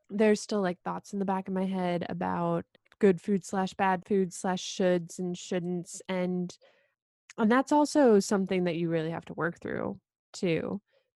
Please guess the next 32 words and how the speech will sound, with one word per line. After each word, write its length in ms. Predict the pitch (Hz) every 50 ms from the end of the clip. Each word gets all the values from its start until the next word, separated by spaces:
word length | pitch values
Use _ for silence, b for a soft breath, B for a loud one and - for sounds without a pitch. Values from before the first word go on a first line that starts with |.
| _
because 360 | - 208 190 226 220 208 190 202
we 180 | 196 220 226
both 300 | 202 220 233 269 262 - -
care 240 | - 208 190 185
about 360 | 180 180 175 170 165 165 - -
being 400 | 175 165 160 156 151 151 151 -
healthy, 640 | - - - 170 175 - - 180 160 160 160 170 -
and, 300 | 208 196 190 190 185 - -
like, 380 | 190 190 175 170 170 - - _ _ _ _ _ _ _ _
you 180 | 202 202 208 202
know, 260 | 190 175 170 170 170
I 140 | - - 170
cook 260 | - - 175 165 -
a 60 | 165
lot, 320 | 160 151 151 151 - - -
so 140 | - 180
I'm 160 | 156 151 160 165
currently, 400 | - 180 160 160 - - 175 170
like, 200 | 160 160 156 -
in 120 | 175 165 156
this 120 | 160 -
process 440 | _ - 160 160 - - 165 165 -
of 140 | 165 156 156
recipe 400 | 151 151 165 - - - 190 175
developing 560 | 160 175 180 175 175 180 175 196 190 185 190 -
and 180 | - 170 160
sharing 400 | - - - 156 147 147 160 160
it 80 | 165 165
on 140 | 160 156 156
the 120 | 156 151 147
internet, 460 | 156 151 160 180 190 208 226 233 - _ _
and 460 | 196 190 180 175 175 175 170 170 170